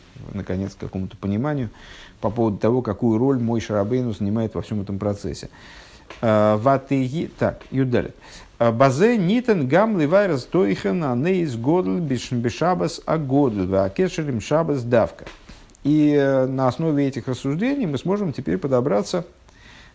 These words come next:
э, к тем вопросам, с которых мы, собственно, начинали. Э, если вы помните, эта сиха, э, на самом деле, она была посвящена именно Шабас Агодль, Великой Субботе, э, субботе, к субботе, которая непосредственно предшествует, э, с-, в этом самом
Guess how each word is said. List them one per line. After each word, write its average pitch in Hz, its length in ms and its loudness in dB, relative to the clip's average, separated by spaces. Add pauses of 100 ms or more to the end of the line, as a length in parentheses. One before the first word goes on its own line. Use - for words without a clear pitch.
(100)
э, 117 440 0
к - 60 -18
тем 170 240 2
вопросам, 156 480 2
с - 60 -12
которых 123 340 0
мы, 120 120 -2
собственно, 143 320 -2
начинали. 135 680 0 (460)
Э, 107 400 4
если 123 260 -2
вы 123 100 4
помните, 127 520 -2 (280)
эта 95 160 -4
сиха, 156 540 -2
э, 101 180 -6 (160)
на 101 80 -6
самом 110 260 -4
деле, 135 180 0
она 110 180 -2
была 113 200 0
посвящена 113 580 -4
именно 113 240 -2
Шабас 117 420 -2
Агодль, 117 380 -2
Великой 98 400 -2
Субботе, 160 500 -6 (540)
э, 104 160 -4
субботе, 110 360 -2
к 104 120 -8
субботе, 107 340 -2
которая 98 320 -6
непосредственно 98 520 -6
предшествует, 90 680 -6
э, 85 720 -6
с-, - 560 -18
в - 1000 -12
этом - 280 -14
самом - 280 -10